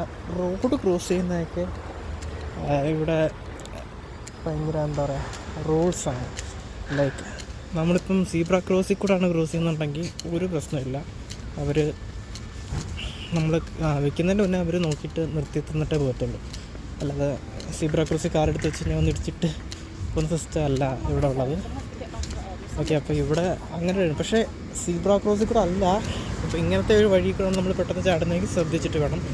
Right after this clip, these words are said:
കാരണം അവർ ശ്രദ്ധിക്കില്ല, പെട്ടെന്നൊന്ന് ഹിറ്റ് ആവാനുള്ള ചാൻസ് ഉണ്ട്. ഓക്കെ,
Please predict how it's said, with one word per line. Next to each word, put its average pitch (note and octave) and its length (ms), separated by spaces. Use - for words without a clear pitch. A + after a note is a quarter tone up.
കാരണം E3+ 300
അവർ E3 140
ശ്രദ്ധിക്കില്ല, E3 420
പെട്ടെന്നൊന്ന് E3 420
ഹിറ്റ് E3 220
ആവാനുള്ള D3+ 280
ചാൻസ് C3 300
ഉണ്ട്. A#2+ 120
ഓക്കെ, D3 180